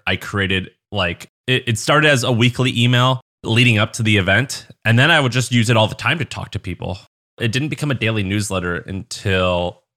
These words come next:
basically April nineteenth of two thousand sixteen.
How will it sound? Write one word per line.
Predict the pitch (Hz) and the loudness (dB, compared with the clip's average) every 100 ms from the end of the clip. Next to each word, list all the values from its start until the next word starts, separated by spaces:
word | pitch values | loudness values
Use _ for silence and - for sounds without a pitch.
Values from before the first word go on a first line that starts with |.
| - | -6
basically | 98 104 95 98 - _ | -4 -4 -4 -4 -4 _
April | 98 101 110 107 | -4 -2 -2 -2
nineteenth | 98 - 104 98 | -2 -4 -4 -4
of | 87 | -6
two | - | -6
thousand | 95 85 87 | -6 -6 -8
sixteen. | - 104 - - 80 | -8 -8 -8 -10 -12